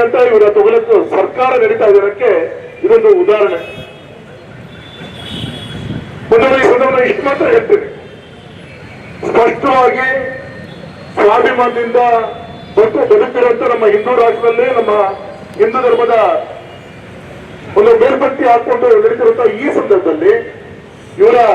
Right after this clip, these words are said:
ರಾಜಕಾರಣಕ್ಕೋಸ್ಕರ, ಇವರ ಅಧಿಕಾರಕ್ಕೋಸ್ಕರ, ಕೇವಲ ಒಂದು ಸಮಾಜವನ್ನ,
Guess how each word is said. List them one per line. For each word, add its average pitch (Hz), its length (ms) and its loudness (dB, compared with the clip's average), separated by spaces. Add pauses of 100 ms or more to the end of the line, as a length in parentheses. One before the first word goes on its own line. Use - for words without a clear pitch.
(540)
ರಾಜಕಾರಣಕ್ಕೋಸ್ಕರ, 233 880 0 (180)
ಇವರ 440 140 4 (100)
ಅಧಿಕಾರಕ್ಕೋಸ್ಕರ, 254 800 0 (1400)
ಕೇವಲ 508 280 4 (120)
ಒಂದು - 200 2
ಸಮಾಜವನ್ನ, 233 540 2